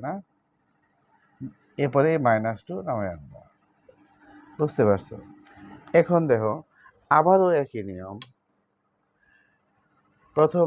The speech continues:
রাশি দ্বারা প্রথম রাশি, এখন আমরা এটারে ভাগ করতেছি, এখন আমরা ভাজ্যের একটা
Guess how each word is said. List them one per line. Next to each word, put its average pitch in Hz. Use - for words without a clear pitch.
রাশি 131
দ্বারা 90
প্রথম 151
রাশি, 143
এখন 160
আমরা 156
এটারে 151
ভাগ 110
করতেছি, -
এখন 123
আমরা 170
ভাজ্যের 123
একটা 135